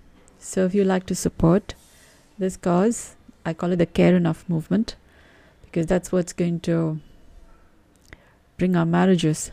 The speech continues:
together, our health, wealth, wisdom being together, and, uh, maintaining a fabric of time and space well enough such that children are having what it takes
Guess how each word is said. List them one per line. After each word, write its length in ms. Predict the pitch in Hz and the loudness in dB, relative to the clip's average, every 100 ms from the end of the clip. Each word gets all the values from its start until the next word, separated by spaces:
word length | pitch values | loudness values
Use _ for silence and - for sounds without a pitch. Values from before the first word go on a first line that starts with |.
| - - | -14 -12
together, 460 | 170 165 170 220 - _ _ _ _ _ _ - - | -4 -2 0 -2 -6 _ _ _ _ _ _ -16 -8
our 180 | 160 156 - - - - | -6 -6 -10 -20 -16 -4
health, 520 | 180 180 175 170 - - | 0 2 2 -2 -8 0
wealth, 420 | 165 175 170 - | 2 2 0 0
wisdom 480 | 170 170 - 160 165 _ _ _ _ _ _ _ _ _ _ _ _ _ _ _ _ _ - | 0 0 0 -2 -4 _ _ _ _ _ _ _ _ _ _ _ _ _ _ _ _ _ -6
being 180 | 156 147 | -6 -6
together, 480 | - 160 165 196 - _ - - - - - - _ - | -6 -4 -2 -2 -6 _ -20 -20 -20 -20 -20 -20 _ -10
and, 280 | 156 160 156 | -6 -4 -2
uh, 200 | 151 151 - _ - | -4 -6 -10 _ -6
maintaining 640 | 180 190 190 180 170 165 - - | 0 2 2 2 2 -2 -6 -6
a 80 | 151 | -2
fabric 360 | 175 165 175 | 0 0 0
of 120 | 165 | -2
time 200 | - 165 | 0 0
and 120 | 160 - | -2 -4
space 500 | - 208 196 - - | 0 2 0 -6 0
well 200 | 180 190 | 4 4
enough 380 | 180 170 170 - | 4 2 -2 -8
such 240 | - 170 - | -10 -8 -4
that 260 | 170 - - - - | -6 -8 -20 -20 -20
children 320 | - 214 208 180 | 2 6 6 4
are 100 | 170 | 0
having 760 | 170 226 233 190 175 165 156 | -2 -2 -2 0 0 0 0
what 120 | 170 170 | 0 -2
it 140 | - | 0
takes 400 | 190 170 - | 0 0 -2